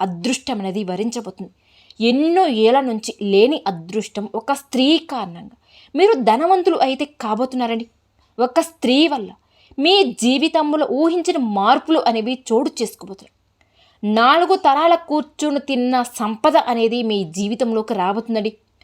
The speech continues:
మేషరాశి వారు అదృష్టవంతులు కాబోతున్నారని చెప్పవచ్చు. ఏంటి ఇదంతా ఇంటుంటే ఏదో అని కలిపి చెప్పినట్టుగా అనిపిస్తుంది కదండి, ఇది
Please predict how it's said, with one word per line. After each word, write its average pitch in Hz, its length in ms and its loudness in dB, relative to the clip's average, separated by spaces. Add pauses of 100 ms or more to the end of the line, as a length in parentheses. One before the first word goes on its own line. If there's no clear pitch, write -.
(340)
మేషరాశి 262 760 2
వారు 202 220 4 (180)
అదృష్టవంతులు 339 760 0 (140)
కాబోతున్నారని 302 640 2
చెప్పవచ్చు. 277 440 -2 (600)
ఏంటి 359 340 4
ఇదంతా 285 340 0 (100)
ఇంటుంటే 269 460 -2 (220)
ఏదో 285 180 2 (120)
అని 285 120 -4 (120)
కలిపి 294 320 0
చెప్పినట్టుగా 277 640 -4
అనిపిస్తుంది 269 480 -6
కదండి, 247 260 -2 (380)
ఇది 294 180 2